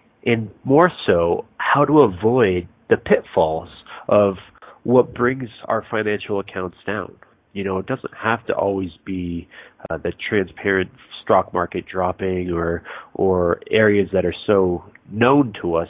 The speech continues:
that bring our accounts down, like, like credit card debt. But a lot of times, it's what we call the, uh, hidden thieves or hidden financial thieves that are in the background that really take our money.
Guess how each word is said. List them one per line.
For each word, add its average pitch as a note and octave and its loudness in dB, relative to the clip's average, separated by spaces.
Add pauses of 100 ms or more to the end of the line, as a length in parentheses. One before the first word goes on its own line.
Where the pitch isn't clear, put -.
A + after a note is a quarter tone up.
that F2 0
bring F2 -6
our E2+ 0
accounts - -8 (100)
down, E2+ -6
like, D#2+ -8 (340)
like F2 0
credit - -4
card E2 -4
debt. E2+ -4 (400)
But A2+ 0
a C3+ 2
lot D#3+ 0
of G#3 -4
times, E2+ -2 (520)
it's - -6
what G#2 0
we A#2 0
call G2 2 (120)
the, F2+ -4
uh, E2+ 0 (140)
hidden B2+ 4
thieves A#2+ -4 (300)
or F2+ -4
hidden A2+ -4
financial F#2+ -2
thieves F2 -6
that F2 0
are E2+ -2
in E2+ -6
the E2+ -6
background E2+ -2
that - -2
really E3 0
take - -4
our D#2 0
money. - -10